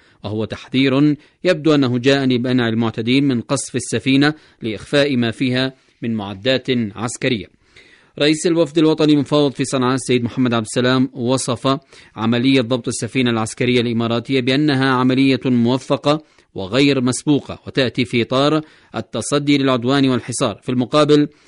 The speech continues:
في محاولة للتخفيف من وقع العملية التي كشفت عن جوانب من القدرات العسكرية والاستخباراتية اليمنية المتنامية،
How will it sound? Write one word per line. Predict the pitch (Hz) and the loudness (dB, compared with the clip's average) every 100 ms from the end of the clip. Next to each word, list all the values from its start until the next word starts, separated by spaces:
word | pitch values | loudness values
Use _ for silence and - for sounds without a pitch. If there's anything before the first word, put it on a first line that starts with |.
| _ | _
في | - 135 | -8 -2
محاولة | 127 117 - 156 147 127 | -2 0 0 2 4 2
للتخفيف | 113 - 107 143 123 | -2 -6 -4 -2 0
من | 143 120 | 0 0
وقع | 135 - 127 | 0 -2 -2
العملية | 117 110 120 113 127 135 143 _ _ - | 0 2 2 2 4 2 0 _ _ -8
التي | 117 135 | -4 -4
كشفت | 131 151 156 139 147 135 | -2 -4 -4 -4 -2 -2
عن | 117 131 131 | 0 2 2
جوانب | 131 127 143 147 139 131 | 2 2 2 2 2 2
من | 127 131 | 2 2
القدرات | 127 123 - 123 120 120 135 131 | 0 -2 -4 -2 0 0 -2 -2
العسكرية | 135 120 107 120 - 123 127 131 123 - 120 113 _ _ - | -2 0 0 -2 -4 -2 0 0 0 0 0 0 _ _ -4
والاستخباراتية | 135 131 - 139 - 131 120 123 113 135 127 117 | 0 0 -4 -10 -4 -2 0 -2 0 0 0 0
اليمنية | 131 113 117 123 120 127 123 - 120 107 104 _ _ - | 0 2 2 2 2 2 0 -2 -4 -4 -8 _ _ -4
المتنامية، | 139 135 123 131 139 127 131 147 | -2 0 2 2 2 4 4 2